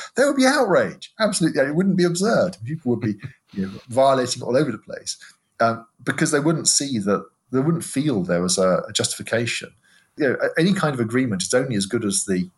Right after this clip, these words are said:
buy-in it has of its participants. And, uh, it's, what's, uh, is, what is really very impressive and very interesting is that where we have collectively agreed as a society, "No, this really is important. We've really got to squash this virus,"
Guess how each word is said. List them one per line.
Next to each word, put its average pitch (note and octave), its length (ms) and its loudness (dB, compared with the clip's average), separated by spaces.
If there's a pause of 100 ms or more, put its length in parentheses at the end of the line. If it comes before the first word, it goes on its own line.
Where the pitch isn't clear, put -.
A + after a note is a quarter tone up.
(120)
buy-in B2 340 2
it E2 100 -4
has F2+ 260 -4
of F#2 80 -6
its - 100 -4
participants. - 800 -4 (560)
And, C3 120 4
uh, C3+ 120 2
it's, D#3+ 200 0
what's, F3 260 2
uh, C#3 360 -2
is, D#3 160 2
what D3+ 180 2
is A#2+ 100 2
really C3+ 240 0
very A2+ 300 0
impressive D#3 480 -2
and F#2 80 -6
very G#2+ 280 2
interesting - 560 -2 (120)
is G2+ 260 -2
that G2 220 2 (280)
where D#3 440 4
we C3+ 220 0
have A#2 280 0
collectively F#2 760 -4 (120)
agreed G#2+ 540 -2
as E2+ 60 -10
a - 40 0
society, - 640 -2
"No, B2 140 2
this D3+ 240 2
really C#3+ 220 4
is G2+ 100 0
important. F#2+ 440 -10
We've G2+ 180 -2
really C3+ 180 4
got G#2+ 120 2
to G#2 80 0
squash - 320 -2
this F#2 120 -8
virus," G#2 580 -4